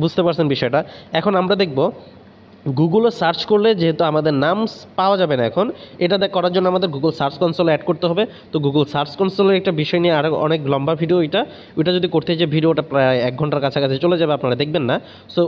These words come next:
ওই ভিডিওটা আমি কি করব? পরবর্তী ভিডিওতে দিব, ঠিক আছে? কীভাবে আপনার Google Search Console-এ টোটালভাবে আপনার নামটাকে শো অফ করাইতে পারবেন অথবা আপনার Google-এ র্যাঙ্ক করাইতে পারবেন, ঠিক আছে? সেটা আমি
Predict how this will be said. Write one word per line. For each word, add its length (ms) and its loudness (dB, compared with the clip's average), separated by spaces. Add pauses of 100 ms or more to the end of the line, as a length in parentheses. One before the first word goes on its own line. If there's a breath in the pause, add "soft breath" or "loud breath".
(160)
ওই 60 4 (100)
ভিডিওটা 340 2
আমি 160 0
কি 120 -2
করব? 160 2 (500 loud breath)
পরবর্তী 400 2
ভিডিওতে 320 0
দিব, 100 -8 (160)
ঠিক 140 2
আছে? 120 -2 (280 loud breath)
কীভাবে 280 0
আপনার 200 0
Google 240 0
Search 280 -4
Console-এ 320 0 (160)
টোটালভাবে 600 0 (460 loud breath)
আপনার 280 0 (280)
নামটাকে 420 -2
শো 80 0 (100)
অফ 120 -8
করাইতে 260 0
পারবেন 200 -4 (100)
অথবা 240 -4
আপনার 220 -6
Google-এ 340 -2
র্যাঙ্ক 180 -2
করাইতে 240 0
পারবেন, 220 -8 (320 loud breath)
ঠিক 140 0
আছে? 180 0
সেটা 240 0
আমি 100 0